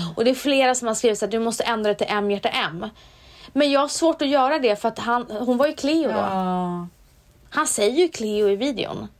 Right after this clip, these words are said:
Speaker 1: Ska jag ändra
Speaker 2: Ja,
Speaker 1: det?
Speaker 2: nej, då ska du inte ändra.
Speaker 1: Nej, eller hur?
Speaker 2: Ja.
Speaker 1: Ja, gud.
Speaker 2: Men alltså, det är inte så att hon inte kommer veta om det här när hon blir äldre, liksom.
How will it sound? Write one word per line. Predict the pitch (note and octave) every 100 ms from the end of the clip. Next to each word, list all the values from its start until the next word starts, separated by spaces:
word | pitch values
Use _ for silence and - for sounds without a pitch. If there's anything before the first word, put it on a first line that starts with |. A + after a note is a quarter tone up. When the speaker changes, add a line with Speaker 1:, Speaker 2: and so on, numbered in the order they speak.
| _
Speaker 1:
Ska | - A#3+
jag | A#3+
ändra | A3+ G#3+
Speaker 2:
Ja, | F4+
Speaker 1:
det? | B3+
Speaker 2:
nej, | A3 G#3 G3 G3
då | F#3+
ska | F#3+ G#3
du |
inte | F3+ F3+
ändra. | E3+ E3 C4+
Speaker 1:
Nej, | C#4+
eller | D4
hur? | D#4+ F4 D4
Speaker 2:
Ja. | - G#3+ G3+ G3 G3 E3+
Speaker 1:
Ja, | - - - -
gud. | - - - - - -
Speaker 2:
Men | A3
alltså, | A3+ A#3
det | A#3
är |
inte | A3+
så | B3+
att | G#3
hon | A3
inte | G3+ G3 F3
kommer | F3+ F#3+
veta | F3+ F#3 G3+
om | G3+ F#3+
det | F3+
här | E3
när | D#3+
hon | D#3
blir | D#3+
äldre, | D#3+ D#3+ F#3
liksom. | E3+ - E3 E3